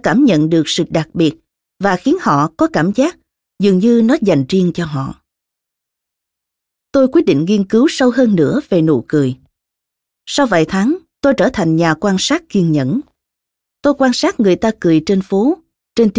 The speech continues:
V. Nụ cười của chính khách, tu sĩ,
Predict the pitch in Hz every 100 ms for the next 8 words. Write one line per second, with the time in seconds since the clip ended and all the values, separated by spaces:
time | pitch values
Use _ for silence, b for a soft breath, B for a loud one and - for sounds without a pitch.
0 | 220 220 220 202 _ _ _ _ _ _
1 | _ _ _ _ _ _ _ 180 175 180
2 | 190 165 160 190 240 311 - 359 - _
3 | _ _ _ 269 269 - 147 185 320